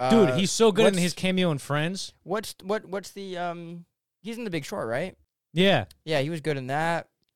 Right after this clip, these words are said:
Speaker 2: He was, wait, he was in Friends?
Speaker 1: Yeah, when he was da-, he was, 'cause he was dating or married to Jennifer Aniston.
Speaker 2: I didn't know that.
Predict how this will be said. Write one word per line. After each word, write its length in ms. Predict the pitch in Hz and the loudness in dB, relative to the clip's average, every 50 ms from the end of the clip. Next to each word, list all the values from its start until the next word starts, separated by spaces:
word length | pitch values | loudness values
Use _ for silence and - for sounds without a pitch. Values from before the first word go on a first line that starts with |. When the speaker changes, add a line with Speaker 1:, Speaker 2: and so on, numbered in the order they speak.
| _ _ _ _ _ _ _ _ | _ _ _ _ _ _ _ _
Speaker 2:
He 100 | 151 170 | -10 -8
was, 160 | 190 214 202 | -6 -6 -4
wait, 140 | 170 147 127 | -4 -4 -4
he 60 | 131 135 | -4 -6
was 100 | 160 180 | -8 -8
in 60 | 170 | -10
Friends? 540 | 143 - - 104 104 135 180 190 - - - _ _ _ _ _ _ _ _ _ _ _ - | -10 -10 -8 -6 -6 -6 -8 -10 -14 -16 -20 _ _ _ _ _ _ _ _ _ _ _ -8
Speaker 1:
Yeah, 280 | 349 370 262 131 101 | -4 -2 -2 -2 -2
when 160 | 110 147 165 | -2 -2 -2
he 80 | 180 190 | -2 -2
was 140 | 185 165 143 | -2 -2 -2
da-, 160 | - 190 165 | -4 -4 -4
he 120 | 156 180 196 | -4 -4 -4
was, 180 | 190 180 147 - | -4 -4 -6 -6
'cause 140 | - 175 170 | -6 -4 -4
he 60 | 180 | -2
was 120 | 170 160 135 | -2 -2 -2
dating 360 | 120 160 170 165 180 180 175 | -2 -2 0 0 0 -2 -2
or 100 | 165 147 | -2 -2
married 320 | 139 139 143 147 151 156 | -2 0 0 0 0 0
to 80 | 143 131 | -2 -4
Jennifer 400 | 123 139 143 143 143 - - 127 | -4 -2 -2 -2 -2 -4 -6 -4
Aniston. 560 | 127 127 135 143 143 - - 170 170 175 170 - _ _ _ _ _ _ - | -4 -2 -4 -4 -6 -6 -6 -4 -4 -4 -6 -10 _ _ _ _ _ _ -10
Speaker 2:
I 140 | 120 151 170 139 | -6 -4 -4 -4
didn't 220 | 120 113 113 110 | -4 -6 -8 -10
know 120 | 120 143 | -8 -10
that. 140 | 127 104 - | -10 -12 -14